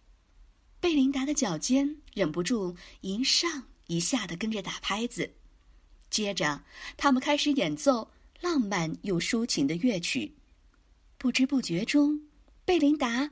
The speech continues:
跳起舞来了。这些音乐家每天都到餐厅演奏，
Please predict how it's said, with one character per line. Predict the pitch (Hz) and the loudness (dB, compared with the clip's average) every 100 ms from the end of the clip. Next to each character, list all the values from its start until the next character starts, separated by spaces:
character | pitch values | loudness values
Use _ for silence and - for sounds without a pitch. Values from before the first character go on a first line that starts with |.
| - - | -8 -18
跳 | - 370 320 | -4 0 0
起 | - 277 330 | 4 4 4
舞 | 247 160 | 2 2
来 | 151 147 147 | 0 -4 -2
了。 | 233 277 - _ _ - _ _ - - - _ _ _ - | 0 0 -2 _ _ -20 _ _ -20 -20 -20 _ _ _ -4
这 | 349 302 | 2 2
些 | - | 0
音 | 185 196 | -6 -4
乐 | 202 165 | -2 -2
家 | - 214 226 - _ - _ | -2 -4 -6 -16 _ -20 _
每 | 202 156 | 2 2
天 | - - 285 330 - | 2 0 0 0 -2
都 | 196 | -2
到 | 180 | 0
餐 | 170 226 202 | -2 -4 -6
厅 | - 214 | -4 -4
演 | 160 151 | -4 -4
奏， | - 160 | -2 -2